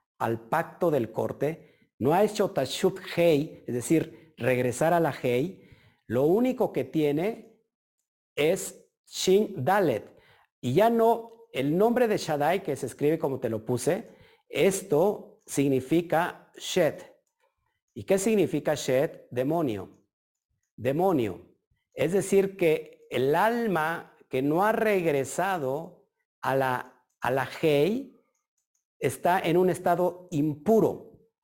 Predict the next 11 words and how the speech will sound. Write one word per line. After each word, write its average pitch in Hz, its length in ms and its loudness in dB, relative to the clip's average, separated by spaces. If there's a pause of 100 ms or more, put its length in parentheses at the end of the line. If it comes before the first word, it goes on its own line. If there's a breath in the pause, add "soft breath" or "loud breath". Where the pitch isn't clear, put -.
(680)
Por 151 160 4
eso 202 520 0
el 151 180 -4
Eterno 180 500 0
se 165 140 0
presenta 170 680 -4
con 165 360 -2
el 147 200 -2
nombre 170 360 2
de 175 300 -2
Shaddai. 147 1080 0